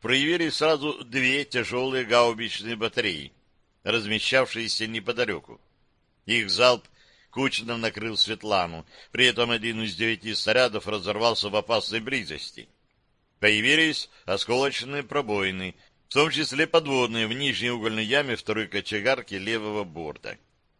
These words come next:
Заклинило одну из трехдюймовок. Появились потери в прислуге орудий по всему кораблю. Однако отступать Доброторский не собирался.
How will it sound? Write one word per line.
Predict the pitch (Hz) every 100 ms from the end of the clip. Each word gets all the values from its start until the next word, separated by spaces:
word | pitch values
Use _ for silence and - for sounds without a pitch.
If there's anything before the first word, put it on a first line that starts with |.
| _ _ -
Заклинило | 107 143 120 147 156 123 110
одну | 104 127
из | 139 -
трехдюймовок. | 120 123 131 107 104 101 95 - _ _ _ _
Появились | 110 101 127 143 127
потери | 139 131 143 139 131
в | -
прислуге | 92 - 104 123 127
орудий | 110 92 98 92 95 - _ _
по | 98 113
всему | - 131 107 98
кораблю. | 92 104 98 80 64 57 _ _ _ _ _ _ -
Однако | 101 120 180 170 156
отступать | 147 - 135 131 170 156
Доброторский | 131 127 131 - 147 139 - 147 139
не | 139
собирался. | 123 123 127 143 - 131